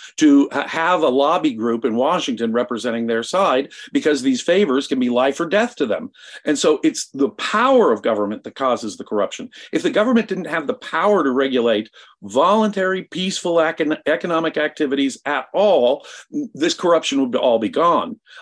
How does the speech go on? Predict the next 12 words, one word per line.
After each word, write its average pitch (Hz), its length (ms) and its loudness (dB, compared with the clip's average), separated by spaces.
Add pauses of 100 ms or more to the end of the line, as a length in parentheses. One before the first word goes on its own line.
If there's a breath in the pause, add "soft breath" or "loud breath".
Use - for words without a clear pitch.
of 110 100 -6
course. 104 340 -2
Corruption 165 720 0
ig-, 131 320 -4
increases 147 720 2
as 120 120 -6
the 127 80 -4
power 143 360 0
of 110 120 -4
government 143 500 0
increases. 98 580 -10 (380 loud breath)
Now, 165 380 0